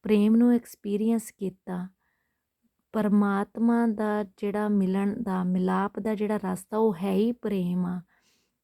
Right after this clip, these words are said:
ਤਾਂ ਉਹ ਬੱਚੇ ਆਪਣੀ ਜ਼ਿੰਦਗੀ ਦੇ ਵਿੱਚ ਪ੍ਰੇਮ ਨੂੰ ਹੀ ਅਟਰੈਕਟ ਕਰਨਗੇ। ਜੇਕਰ ਉਹ ਵੀ ਟਵਿਨ ਫਲੇਮ ਜਰਨੀ ਦੇ ਵਿੱਚ ਹੋਏ,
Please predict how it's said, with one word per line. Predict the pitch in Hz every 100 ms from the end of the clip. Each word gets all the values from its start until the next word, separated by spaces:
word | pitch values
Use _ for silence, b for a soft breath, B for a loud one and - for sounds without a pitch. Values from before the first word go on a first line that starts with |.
| _
ਤਾਂ | - 220
ਉਹ | 240 240
ਬੱਚੇ | 196 190 - 220
ਆਪਣੀ | 208 202 202 214
ਜ਼ਿੰਦਗੀ | 170 190 185 196 220
ਦੇ | 233
ਵਿੱਚ | 214 196 -
ਪ੍ਰੇਮ | 208 - 202 196 208
ਨੂੰ | 226
ਹੀ | 240 220
ਅਟਰੈਕਟ | 208 196 190 -
ਕਰਨਗੇ। | 190 185 180 185 185 180 170 _ _ _ _ _ _ _ _ _ _ _ _ _ _ _
ਜੇਕਰ | 190 202 196 233
ਉਹ | 220
ਵੀ | 208 240
ਟਵਿਨ | 226 208 208
ਫਲੇਮ | - 208 202
ਜਰਨੀ | 196 190 190
ਦੇ | 196 196
ਵਿੱਚ | 202 -
ਹੋਏ, | 196 196 180